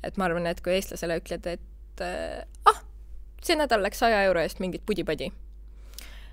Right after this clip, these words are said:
Äh, ja noh, konkreetselt pudi-padi ja noh, asjad, mida sa hiljem enam ei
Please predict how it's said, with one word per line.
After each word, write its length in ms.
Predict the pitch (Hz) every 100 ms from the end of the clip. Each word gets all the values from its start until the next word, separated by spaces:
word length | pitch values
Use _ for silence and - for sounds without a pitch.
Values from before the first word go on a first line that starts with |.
| -
Äh, 640 | 165 156 151 151 160 - - -
ja 160 | - 208
noh, 80 | 208
konkreetselt 520 | 196 - 165 - - -
pudi-padi 480 | 185 156 165 -
ja 80 | -
noh, 160 | - - -
asjad, 280 | - - 180
mida 140 | 151 156
sa 80 |
hiljem 220 | 180 151 120
enam 160 | 110
ei 120 | 92